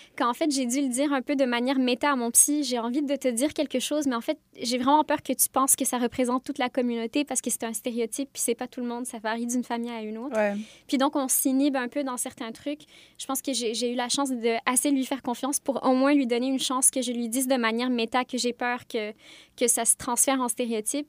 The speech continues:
Speaker 1: Puis finalement, j'ai réussi à dire qu'est-ce que j'avais envie de dire, mais c'est,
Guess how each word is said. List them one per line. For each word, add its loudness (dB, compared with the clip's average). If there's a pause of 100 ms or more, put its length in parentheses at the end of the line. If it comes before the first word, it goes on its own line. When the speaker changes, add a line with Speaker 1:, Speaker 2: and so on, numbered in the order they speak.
Speaker 1:
Puis -16
finalement, -8
j'ai -4
réussi -4
à -2
dire -6
qu'est-ce -10
que -8
j'avais -8
envie -8
de -8
dire, -2
mais 0
c'est, -6